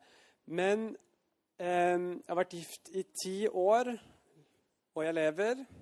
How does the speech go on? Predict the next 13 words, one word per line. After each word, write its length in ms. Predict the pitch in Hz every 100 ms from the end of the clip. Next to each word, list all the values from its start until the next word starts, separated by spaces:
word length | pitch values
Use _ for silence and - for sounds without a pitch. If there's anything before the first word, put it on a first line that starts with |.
| - _ _ _
fortsatt. 480 | - 165 214 302 - - _ - - _ _ _ _ -
Eh, 1300 | 160 160 165 170 170 170 170 170 165 165 165 165 165 - - _ _ _
det 80 | 165
ser 160 | - 160
sånn 240 | 160 156
ut 160 | 180 190
i 0 |
alle 160 | 180
fall. 240 | 170 208 277 - _ _ - - - - _ _ _ _ _ -
Ja, 160 | 180 156 - -
takk. 320 | 160 - - - - _ 185
Og 400 | 185 196 202 - -
dagens 800 | 202 165 185 165 170 180 214 -